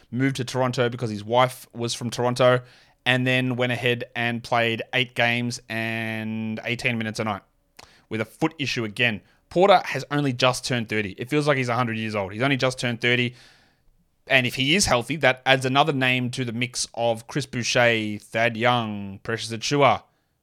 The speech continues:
Jalen McDaniels. Just another five six-foot-nine forward slash centers off the bench. Porter's not going to be a fantasy guy, really, at all, but another name that's there that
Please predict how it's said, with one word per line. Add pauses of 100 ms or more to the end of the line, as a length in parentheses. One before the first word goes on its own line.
(120)
Jalen
McDaniels. (420)
Just
another
five (220)
six-foot-nine (300)
forward
slash
centers
off
the
bench. (880)
Porter's
not
going
to
be
a
fantasy
guy,
really, (160)
at
all, (300)
but (640)
another
name
that's
there (840)
that